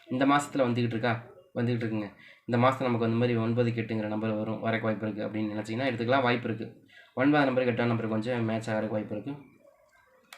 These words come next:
But உங்க கணக்கு வருதான்றதையும் பார்த்துங்க, அதுக்கு தகுந்த மாதிரி வைங்க. இப்ப நேத்து நம்ம என்ன சொன்னோம்னா,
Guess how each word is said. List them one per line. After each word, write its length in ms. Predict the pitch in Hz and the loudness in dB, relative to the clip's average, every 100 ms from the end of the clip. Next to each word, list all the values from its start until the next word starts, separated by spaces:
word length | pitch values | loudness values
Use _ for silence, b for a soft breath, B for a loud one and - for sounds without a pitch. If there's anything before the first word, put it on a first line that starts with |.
| - - | -20 -6
But 220 | 123 123 | 2 4
உங்க 160 | 127 117 | 6 6
கணக்கு 240 | 131 131 | 4 4
வருதான்றதையும் 540 | 117 117 113 110 117 | 2 2 0 0 0
பார்த்துங்க, 280 | 110 104 120 | 0 0 0
அதுக்கு 160 | 127 117 | 2 0
தகுந்த 180 | 107 107 | 0 0
மாதிரி 140 | 104 | -2
வைங்க. 200 | 104 107 - B B | -4 -6 -10 B B
இப்ப 160 | - | 2
நேத்து 320 | 113 156 165 | 6 6 6
நம்ம 160 | 151 131 | 4 6
என்ன 140 | 135 | 4
சொன்னோம்னா, 340 | 165 135 117 | 2 0 0